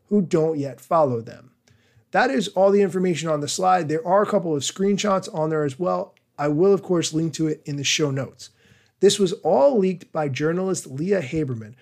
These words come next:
who also shared some of her insights about what she's gleaned about this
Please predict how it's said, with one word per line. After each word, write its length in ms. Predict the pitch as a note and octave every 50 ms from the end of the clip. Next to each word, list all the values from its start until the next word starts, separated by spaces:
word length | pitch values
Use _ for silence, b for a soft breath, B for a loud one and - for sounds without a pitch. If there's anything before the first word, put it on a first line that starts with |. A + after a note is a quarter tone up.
| b b b
who 160 | b F#3+ G3+
also 440 | - - F#3+ A#3+ C#4+ B3 - C4+ A3+
shared 460 | - - - F3 E3+ E3 D#3 - -
some 240 | - - F#3+ G#3 C4
of 80 | C4+
her 100 | G3+ A3
insights 500 | A3+ G3+ F3 F3 E3+ - E3+ D#3+ D#3+ D#3+
about 280 | - C#3 C#3+ C#3 C3 C3
what 200 | B2+ F3 F3+ E3
she's 280 | - - - F#3+ E3+ D3+
gleaned 400 | - - A3 A3 F#3 D#3 C#3 C3 b b b b b
about 280 | - D#3 E3 D#3+ D3 -
this 200 | D#3 C#3+ -